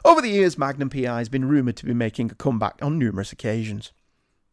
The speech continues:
In the early two thousands, Tom Selleck talked about a movie pitch he and Tom Clancy had put together, and later in the decade, both George Clooney and Matthew McConaughey were rumoured to be taking over the role in a big screen version. Most recently,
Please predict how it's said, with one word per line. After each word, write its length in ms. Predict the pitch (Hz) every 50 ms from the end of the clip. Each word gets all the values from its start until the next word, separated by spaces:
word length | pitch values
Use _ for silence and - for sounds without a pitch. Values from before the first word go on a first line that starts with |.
| _ _ - - - -
In 80 | - 165
the 120 | 165 151
early 120 | 143 139 139
two 240 | - - 160 151
thousands, 540 | 131 - 151 147 151 156 160 156 190 202 190
Tom 220 | - - 165 151 151
Selleck 420 | - - 240 220 160 120 - -
talked 280 | - - 113 - - -
about 200 | 113 107 - 127
a 40 |
movie 360 | 131 139 160 175 175 143 131 123
pitch 300 | - - 143 - - -
he 180 | - 156 143
and 100 | 131 120
Tom 220 | - - 135 131 123
Clancy 440 | - - 135 139 139 - - 127
had 100 | 117 -
put 160 | - 107 - -
together, 380 | - 113 113 110 107 107 - - - - - - -
and 240 | - 156 175 208 185
later 300 | 156 143 143 - - 143
in 80 | 127
the 40 | 127
decade, 460 | 113 - 170 156 - - 175 170 - - - - - -
both 280 | 226 247 165 - -
George 360 | - - 180 190 214 208 -
Clooney 320 | - - 156 143 143 143 156
and 100 | 147 135
Matthew 300 | 139 - - - 165 156
McConaughey 500 | 156 156 - - 277 294 233 151 131 113
were 160 | 117 123 123
rumoured 300 | 117 123 123 113 113 104
to 80 | - -
be 40 |
taking 320 | - - 117 110 - 131 120
over 140 | 110 107 113
the 100 | 113 107
role 240 | 113 113 110 107 - - - -
in 80 | 147 139
a 20 |
big 320 | 123 107 110 156 135 117 -
screen 420 | - - - 190 226 214 196 151
version. 420 | 107 120 113 92 82 - - - _ _ _ _ _ _ _ _ _ _ _ _ -
Most 260 | 156 156 131 - -
recently, 640 | 139 175 294 - - - - - - - - -